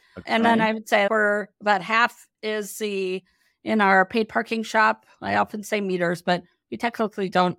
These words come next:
Speaker 1: have any single space meters anymore. Our meter shop, our paid parking shop, and then the other half are in our, are the planning,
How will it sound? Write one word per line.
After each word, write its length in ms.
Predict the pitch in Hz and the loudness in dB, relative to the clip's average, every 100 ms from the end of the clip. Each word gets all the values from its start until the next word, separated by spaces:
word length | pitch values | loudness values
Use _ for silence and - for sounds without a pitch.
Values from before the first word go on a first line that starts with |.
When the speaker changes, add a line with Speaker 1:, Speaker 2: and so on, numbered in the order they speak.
| - | -8
Speaker 1:
have 180 | 180 180 | -8 -4
any 200 | 175 165 | -4 -4
single 260 | - 180 | -8 -12
space 260 | 170 160 156 | -10 -10 -8
meters 260 | 170 160 160 | -8 -6 -6
anymore. 380 | - 156 151 - _ _ _ | -10 -14 -16 -20 _ _ _
Our 140 | 208 214 | 2 2
meter 220 | 208 202 | 2 0
shop, 340 | - 190 196 - | 4 4 2 -2
our 160 | 208 202 | -2 -2
paid 180 | 214 202 | -2 -4
parking 260 | 185 175 | -4 -6
shop, 280 | 175 185 190 - | -4 -2 -4 -4
and 160 | 208 | -2
then 380 | 202 185 180 180 175 _ _ _ _ _ | 2 4 4 0 -4 _ _ _ _ _
the 320 | 196 202 190 | -2 0 0
other 320 | - 196 185 | 0 2 4
half 360 | 180 202 185 - | 4 4 2 2
are 180 | 196 190 | 2 2
in 200 | 185 185 | 2 2
our, 360 | 170 170 170 - | 4 4 2 0
are 100 | 208 | -4
the 80 | 190 | -2
planning, 680 | - 226 208 196 185 185 | 0 2 4 4 2 -2